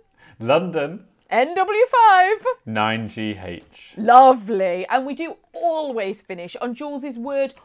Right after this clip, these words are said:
Speaker 2: or affirmation of the week. What have you gone for?
Speaker 1: Uh, it's a word, and I feel like you will know this word. It's the first time I've come across it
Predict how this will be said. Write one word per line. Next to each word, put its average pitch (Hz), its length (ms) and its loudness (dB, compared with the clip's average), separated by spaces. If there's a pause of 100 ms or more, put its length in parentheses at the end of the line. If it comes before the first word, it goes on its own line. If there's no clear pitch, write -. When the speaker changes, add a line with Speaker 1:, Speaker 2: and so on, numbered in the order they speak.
(120)
Speaker 2:
or 349 160 -2
affirmation 294 760 -8
of 202 200 -12
the 208 80 -8
week. 208 320 -12
What 311 100 -10
have 339 80 -8
you 269 80 -12
gone 277 240 -8
for? 170 320 -8 (480)
Speaker 1:
Uh, 170 200 -6 (340)
it's 196 360 -10
a 196 140 -4
word, 196 960 -4
and 156 480 -8 (480)
I 185 160 -4
feel 196 560 -4
like 135 320 -4
you 139 160 -10
will 131 200 -6
know 139 280 -4
this 110 300 -10
word. 95 480 -6
It's - 220 -10
the 151 120 -12
first 147 460 -6
time 131 260 -8
I've 120 220 -10
come 123 160 -12
across 113 340 -12
it - 260 -10